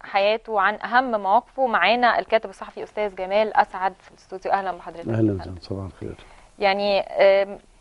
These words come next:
Speaker 1: هبتدي بأول معرفتك بالبابا شنودة.
Speaker 2: لا، البابا شنودة
Speaker 1: على المستوى الشخصي طبعًا.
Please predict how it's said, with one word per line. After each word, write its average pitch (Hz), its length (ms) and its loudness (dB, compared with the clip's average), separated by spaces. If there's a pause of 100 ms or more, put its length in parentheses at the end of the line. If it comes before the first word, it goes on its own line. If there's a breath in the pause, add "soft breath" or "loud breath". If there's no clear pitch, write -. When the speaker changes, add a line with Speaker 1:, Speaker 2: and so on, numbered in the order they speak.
(140)
Speaker 1:
هبتدي 320 520 2
بأول 285 520 2
معرفتك 233 500 -4 (380)
بالبابا 196 400 -2
شنودة. - 360 -18 (1800 soft breath)
Speaker 2:
لا، 131 180 -2
البابا 143 400 2
شنودة 156 240 4
Speaker 1:
على 233 220 4
المستوى 240 380 6
الشخصي 269 440 -2
طبعًا. - 280 -10